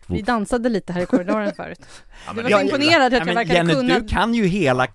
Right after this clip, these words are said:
Speaker 3: hela
Speaker 2: Ja,
Speaker 3: koreografin.
Speaker 2: men den här, den här, Norge, det är, det här, det här är en av de roligaste bidragen de skickat sedan Alexander Rybak, skulle
Speaker 1: Ja,
Speaker 2: jag säga.
Speaker 1: och är det så att, att man inte har,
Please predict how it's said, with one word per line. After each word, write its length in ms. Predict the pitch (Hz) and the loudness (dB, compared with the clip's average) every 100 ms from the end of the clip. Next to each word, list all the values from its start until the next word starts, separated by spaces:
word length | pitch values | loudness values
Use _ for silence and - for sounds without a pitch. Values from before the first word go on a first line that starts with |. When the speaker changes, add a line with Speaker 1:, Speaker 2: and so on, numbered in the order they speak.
| 135 | -14
Speaker 3:
hela 340 | 139 165 151 131 | -14 -8 -6 -4
Speaker 2:
Ja, 40 | |
Speaker 3:
koreografin. 260 | 135 131 107 | -4 -4 -2
Speaker 2:
men 220 | 104 110 | -2 0
den 20 | |
här, 320 | 131 156 120 | 2 2 2
den 140 | 110 117 | 2 4
här, 180 | 135 | 4
Norge, 380 | 113 139 123 110 | 6 4 4 4
det 220 | 98 135 | 6 6
är, 60 | 110 | 6
det 100 | 113 | 4
här, 380 | 110 147 127 98 | 2 4 4 4
det 120 | 95 | 4
här 280 | 123 185 175 | 4 4 4
är 200 | 117 104 | 6 4
en 120 | 107 | 4
av 120 | 101 | 4
de 80 | 98 | 2
roligaste 280 | 90 98 - | 2 0 0
bidragen 340 | 92 90 90 90 | -2 0 0 0
de 100 | 90 | -2
skickat 300 | 98 - - | -4 -8 -6
sedan 160 | 87 | -4
Alexander 420 | 85 92 - 82 | -4 -6 -6 -4
Rybak, 320 | 87 123 127 - | -2 -2 -2 -4
skulle 140 | 220 | -2
Speaker 1:
Ja, 60 | 226 | -2
Speaker 2:
jag 80 | - | -2
säga. 80 | 277 | -2
Speaker 1:
och 80 | |
är 100 | 311 | 0
det 80 | 320 | 0
så 140 | 294 247 | 2 0
att, 100 | 226 | 0
att 180 | - 226 | -6 -4
man 140 | 240 240 | -2 -2
inte 240 | 226 233 | -2 -2
har, 440 | 185 214 214 214 | 2 4 4 2